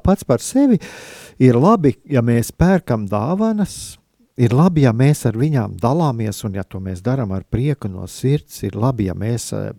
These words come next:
ar prieku no sirds saņemam šīs dāvanas. Bet, kā atgādina arī pāvests,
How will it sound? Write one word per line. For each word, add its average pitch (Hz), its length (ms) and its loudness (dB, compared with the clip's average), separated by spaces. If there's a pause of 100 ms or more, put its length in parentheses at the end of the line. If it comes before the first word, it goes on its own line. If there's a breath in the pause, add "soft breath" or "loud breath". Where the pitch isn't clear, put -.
(160)
ar - 240 -6
prieku 123 480 -2
no 98 80 -10
sirds - 400 -4
saņemam 156 400 -2
šīs 101 300 -10
dāvanas. 104 560 -10 (3500 loud breath)
Bet, 147 680 6
kā 175 160 6
atgādina 147 720 2
arī 143 320 2 (1600 soft breath)
pāvests, 190 880 2